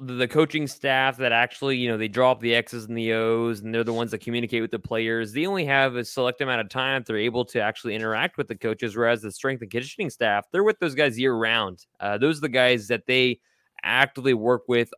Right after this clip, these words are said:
all of the time. And so, I mean, th-, that, that's important to acknowledge. And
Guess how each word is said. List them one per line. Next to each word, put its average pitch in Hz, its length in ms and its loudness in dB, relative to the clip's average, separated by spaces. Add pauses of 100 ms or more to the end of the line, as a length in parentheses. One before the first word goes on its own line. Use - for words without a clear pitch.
(120)
all 123 540 2
of 117 420 0
the 110 80 -2
time. 107 560 -4 (480)
And 139 340 4
so, 147 540 2 (1300)
I 131 120 0
mean, 139 160 0
th-, 117 100 -4
that, 143 300 0
that's 170 180 0
important 165 360 -2
to 170 40 4
acknowledge. 147 720 2
And 139 400 0